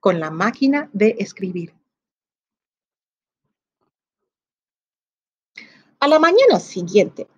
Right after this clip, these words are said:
recibió una nota más. "Querido granjero Brown, el estanque es muy aburrido. Nos gustaría tener un trampolín."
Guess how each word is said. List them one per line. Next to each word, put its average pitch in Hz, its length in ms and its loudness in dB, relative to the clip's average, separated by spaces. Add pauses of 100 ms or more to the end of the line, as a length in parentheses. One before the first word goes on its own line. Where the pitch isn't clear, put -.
(260)
recibió 240 640 2
una 226 260 4
nota 190 300 -2
más. - 460 -4 (360)
"Querido 523 760 4 (100)
granjero 440 640 2
Brown, 339 400 2 (480)
el 539 240 2
estanque 554 560 -2 (140)
es 392 200 2
muy 508 500 4
aburrido. 370 760 2 (500)
Nos 466 240 4
gustaría 415 460 0
tener 415 300 0
un 427 120 2 (540)
trampolín." 587 1000 -2